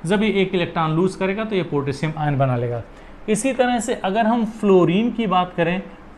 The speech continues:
fluorine का बच्चों atomic number nine होगा और यहाँ क्या लिखेंगे, टू and सेवन। फिर हम यहाँ फ्लोराइड आयन करेंगे क्योंकि इसके आउटर सेल में सेवन इलेक्ट्रॉन है, for occupying its octet, इसको एक इलेक्ट्रॉन किसी से चाहिए,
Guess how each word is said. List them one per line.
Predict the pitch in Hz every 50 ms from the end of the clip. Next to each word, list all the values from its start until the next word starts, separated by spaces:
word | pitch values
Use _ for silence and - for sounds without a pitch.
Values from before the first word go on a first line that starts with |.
| - -
fluorine | 170 165 170 165 165 180 180 170
का | 180 175
बच्चों | 170 156 165 - 185 170
atomic | 170 160 - 156 151 156 156 156
number | 147 143 135 139 131
nine | 139 139 156 175 185
होगा | 165 160 170 170 185 190 196 190 190 - - - - - - -
और | 139 147 147
यहाँ | 139 127 147 147
क्या | 139 160 151
लिखेंगे, | 139 - - 165 185 220 220
टू | 220 - 175 151 143 139
and | 135 131 127
सेवन। | - - 139 123 123 120 120 - - - - - - - - - -
फिर | 240 269 247
हम | 202 196 226 214
यहाँ | 214 196 175 185 208 214 208 214 - -
फ्लोराइड | - 185 175 165 165 160 147 139 147 180 214 196
आयन | 214 208 208 208
करेंगे | 202 214 208 202 202 202 208 214
क्योंकि | 208 214 - - - - - 190 185 185 190 202 190
इसके | 180 - - - 190
आउटर | 175 165 165 170 165
सेल | - - 165 165
में | 160 160 165 156
सेवन | 156 - - - - - 151 139 151 180 196
इलेक्ट्रॉन | 202 208 190 202 - 196 196 185
है, | 175 208 214 214 - - - - - - - -
for | 190 190 196
occupying | 202 208 185 196 214 208 214 202 196 196 196
its | 190 196 -
octet, | 202 185 160 - 214 208 202 190
इसको | 170 170 - 185 180
एक | 180 160 147 135
इलेक्ट्रॉन | 147 139 127 135 143 139 139 135
किसी | 147 139 147 151
से | 135 123 117 -
चाहिए, | 180 175 190 202 220